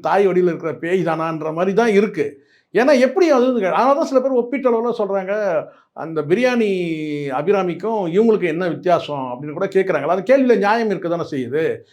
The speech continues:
நீங்க வந்து ஒரு கிட்டத்தட்ட வந்து நீங்க இழந்துட்டீங்க. அப்ப அந்த இழப்புல இன்னொரு விஷயம் நான் ரொம்ப ஆழமா இதுல யோசிக்கிறேன். என்ன யோசிக்கிறேன்னா, இது போன்ற நபர்கள் தானே வந்து அங்க வந்து விஜய் பார்த்தா போதும்,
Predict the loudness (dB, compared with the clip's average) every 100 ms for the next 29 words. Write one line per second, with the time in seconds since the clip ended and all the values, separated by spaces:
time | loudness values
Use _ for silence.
0 | _ _ -4 0 2 2 4 6 4 2
1 | -2 0 2 2 0 -4 -4 -6 -8 _
2 | _ -6 -2 4 6 6 4 -2 -4 -2
3 | -2 -4 _ _ -2 2 2 2 4 4
4 | 4 2 4 2 2 4 4 2 2 0
5 | -2 -2 -2 -2 -2 -2 0 0 0 0
6 | 2 2 0 0 0 0 -2 -6 -4 -2
7 | -2 -4 -8 -12 _ _ -8 -4 0 0
8 | 0 -4 -4 -6 -10 _ _ _ _ _
9 | 0 2 6 6 6 6 6 6 6 4
10 | 4 2 2 0 0 2 4 4 0 -4
11 | -10 -20 _ -4 0 0 0 0 0 -2
12 | -10 -20 _ -2 2 4 2 4 2 4
13 | 2 4 4 4 -2